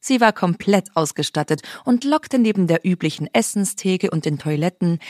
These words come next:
mit eigener Grünanlage Souvenirs und Holzschnitzereien. Hank verzichtete aufs Grün und kaufte sich ein Sandwich und etwas zu trinken. Kurz darauf ließ er die riesigen Bäume hinter sich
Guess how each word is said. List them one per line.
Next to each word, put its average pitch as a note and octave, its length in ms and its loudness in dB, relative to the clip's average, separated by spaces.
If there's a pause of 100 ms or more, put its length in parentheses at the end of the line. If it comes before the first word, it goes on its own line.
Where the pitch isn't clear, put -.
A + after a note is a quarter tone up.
mit - 160 -12
eigener D3+ 320 -4
Grünanlage D3+ 960 0
Souvenirs E3+ 680 0
und C#3+ 240 -8
Holzschnitzereien. C#3+ 880 -4 (1300)
Hank B3+ 300 4
verzichtete D#3+ 680 0
aufs - 200 -6
Grün D3+ 340 0 (220)
und - 120 -6
kaufte D#3+ 360 -2
sich - 240 -6
ein D3 100 -2
Sandwich F3+ 640 0
und D3+ 160 -2
etwas - 280 -6
zu E3 140 -2
trinken. C#3+ 460 -6 (1200)
Kurz C#4+ 280 0
darauf G3+ 520 2
ließ F3+ 200 -4
er E3+ 60 0
die D#3 140 -4
riesigen F3+ 640 0
Bäume F3+ 280 2
hinter D#3+ 360 0
sich D#3+ 280 -4